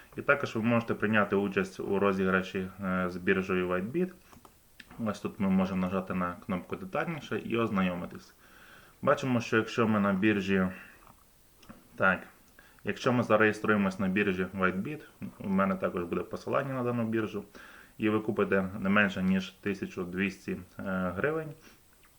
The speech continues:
то, відповідно, тридцять переможців отримають по чотириста гривень. І тут також, якщо ви купите дві тисячі чотириста гривень і будете тримати ці кошти до тридцятого квітня,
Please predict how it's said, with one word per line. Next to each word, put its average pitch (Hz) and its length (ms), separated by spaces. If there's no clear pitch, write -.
то, 127 80
відповідно, 107 600
тридцять 95 440
переможців 107 580
отримають 104 540
по 104 240
чотириста 92 680
гривень. 92 340
І - 80
тут - 180
також, 95 340
якщо 95 360
ви 90 140
купите 92 420
дві 90 160
тисячі 107 420
чотириста 147 560
гривень 120 440
і 104 100
будете 98 260
тримати 95 500
ці - 140
кошти 98 400
до 95 260
тридцятого 95 540
квітня, 143 560